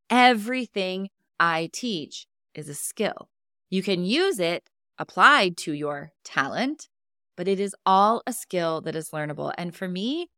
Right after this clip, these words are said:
that is the best news possible, because if something is a skill, I can learn it. Now, the only thing I have not mastered, not mastered, that's not true.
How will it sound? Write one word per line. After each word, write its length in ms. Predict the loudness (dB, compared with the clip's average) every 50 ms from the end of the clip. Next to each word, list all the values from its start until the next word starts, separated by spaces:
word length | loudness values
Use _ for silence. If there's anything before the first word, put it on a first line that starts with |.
| _ _ _ _
that 100 | -8 -6
is 160 | -4 -4 -4
the 100 | -4 -6
best 460 | -4 -2 0 0 0 0 -4 -8 -14 -16 _ -10
news 420 | -6 -4 -4 -2 -4 -4 -6 -10 -16 _
possible, 540 | -8 -4 -4 -4 -4 -6 -8 -10 -12 -12 -12 _ _ _ _ _ _ -8
because 220 | -6 -4 -4 -4
if 100 | -4 -4
something 460 | -2 -2 0 0 -2 -2 -2 -2 -2
is 100 | -2 -4
a 80 | -4 -8
skill, 440 | -8 -4 -2 0 0 0 -2 -4 -6 -6
I 140 | -6 -6 -6
can 180 | -6 -10 -8
learn 160 | -6 -6 -6
it. 140 | -8 -8 -6
Now, 100 | -6 -4
the 160 | -4 -4 -4 0 6
only 360 | 8 8 10 8 8 4 2
thing 200 | 0 2 2 4
I 100 | 6 6
have 140 | 6 4 4
not 240 | 4 4 4 4 6
mastered, 560 | 4 2 2 2 0 -2 -2 -2 -4 -4 -8 _ _ _ _
not 200 | 0 2 2 2
mastered, 380 | 2 -2 -6 -8 -8 -10 -6 0
that's 220 | 2 2 2 2
not 120 | -2 -14 -16
true. 160 | -14 -16 -16